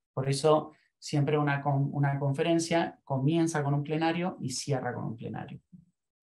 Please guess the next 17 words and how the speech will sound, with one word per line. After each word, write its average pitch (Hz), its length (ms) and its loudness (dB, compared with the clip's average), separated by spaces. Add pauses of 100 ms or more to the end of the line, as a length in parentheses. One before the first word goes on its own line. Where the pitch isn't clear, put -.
(1500)
El 151 140 2
buró 220 520 6 (300)
es, 147 240 0
este, 160 600 4 (680)
esta 147 240 0
es - 180 -2
una 175 140 8
representación 151 880 2
de 156 120 4
once 160 260 0
miembros 175 600 2
de 143 80 2
diferentes 139 500 -2
países 160 680 0
que 135 200 -2
tiene 147 320 2
solamente 151 880 2